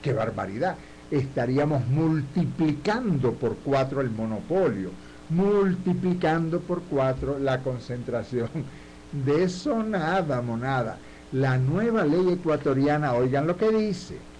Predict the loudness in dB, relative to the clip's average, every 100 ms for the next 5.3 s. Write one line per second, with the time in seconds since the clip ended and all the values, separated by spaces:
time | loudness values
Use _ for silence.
0 | -18 -18 -20 -10 0 2 2 2 0 2
1 | 0 2 2 2 0 0 0 0 -4 -4
2 | -2 -2 -4 0 2 2 0 -2 2 2
3 | 0 -2 -4 -4 -2 0 0 -2 -2 -2
4 | -2 -2 -2 -4 -8 -16 -20 -12 -8 -6
5 | -2 -2 -4